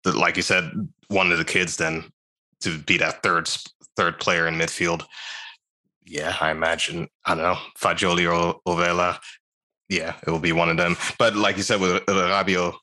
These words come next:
the Rabiot situation, if he, yeah, I mean, if he ends up staying, I, I imagine Rabiot would be the third player. Knowing Allegri, just go with the kind of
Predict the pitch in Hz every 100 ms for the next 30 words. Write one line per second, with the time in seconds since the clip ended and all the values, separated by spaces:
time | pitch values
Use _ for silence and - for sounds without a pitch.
0 | - 90 92 95 90 92 - 87 90 85
1 | - - - 90 107 98 92 - _ _
2 | _ - - - - - 101 87 92 -
3 | 98 104 92 85 - 92 95 85 78 -
4 | - 50 55 - 85 85 85 82 87 95
5 | 82 82 78 82 80 90 87 - 87 82
6 | 82 - 98 143 120 107 98 98 95 85
7 | 90 87 98 90 - 95 92 85